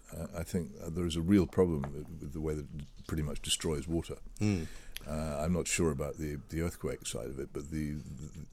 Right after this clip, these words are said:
Speaker 1: the very heavy use of water, which then can't be used for anything afterwards, is
Speaker 2: Right.
Speaker 1: quite s-, is quite a severe problem, it seems
Speaker 2: Yeah.
Speaker 1: to be in,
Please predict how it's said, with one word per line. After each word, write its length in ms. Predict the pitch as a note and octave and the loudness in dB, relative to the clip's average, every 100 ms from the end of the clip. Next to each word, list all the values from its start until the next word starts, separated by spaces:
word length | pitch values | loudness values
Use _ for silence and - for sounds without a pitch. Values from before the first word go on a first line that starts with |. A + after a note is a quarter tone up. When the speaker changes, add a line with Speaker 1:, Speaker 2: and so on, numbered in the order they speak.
| D2+ | -8
Speaker 1:
the 60 | D2+ | -2
very 300 | D#2 F#2 D#2+ | 4 4 4
heavy 240 | E2 D2 | 0 -2
use 300 | D2 D2 - | -2 -4 -4
of 120 | C#2+ | -2
water, 220 | D#2 D2 | -2 -2
which 220 | C#2 C#2 - - | -6 -8 -12 -6
then 160 | D#2+ | -4
can't 220 | D2 D#2+ - | -2 -4 -4
be 60 | |
used 140 | D2 - | -6 -6
for 100 | D2 | -6
anything 220 | D2+ C#2+ | -6 -6
afterwards, 360 | C#2+ D2 - C2+ | -6 -6 -4 0
is 60 | F2+ | 0
Speaker 2:
Right. 140 | D#2 | 0
Speaker 1:
quite 180 | E2+ D#2 | -2 -2
s-, 220 | - - - | -2 -4 -4
is 120 | - | -8
quite 200 | - E2+ | -4 -2
a 20 | |
severe 320 | - D2 D2 C2+ | -2 -4 -6 -6
problem, 320 | - D#2 C2+ | -4 -4 -4
it 60 | - | 2
seems 120 | A2 | 6
Speaker 2:
Yeah. 80 | F#2 | 6
Speaker 1:
to 60 | |
be 120 | D2 D2+ | 2 0
in, 160 | D#2 | -2